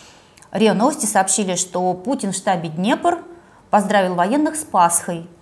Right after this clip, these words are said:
и подарил им копию иконы, которая принадлежала одному из наиболее успешных министров обороны Российской империи.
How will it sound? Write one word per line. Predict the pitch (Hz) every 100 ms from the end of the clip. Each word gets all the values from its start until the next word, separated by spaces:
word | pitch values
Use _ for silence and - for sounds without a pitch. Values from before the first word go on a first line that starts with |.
| -
и | 196
подарил | 180 190 180 175 339 247
им | 185
копию | 254 269 240 226
иконы, | 233 320 254
которая | 202 196 214 202
принадлежала | 190 180 170 185 214 202
одному | 160 175 190 202 185
из | - 185 170
наиболее | 175 175 180 170
успешных | 165 - 180 175 160
министров | 175 180 175 175
обороны | 165 170 233 294
Российской | 180 170 226 -
империи. | 185 - 147 143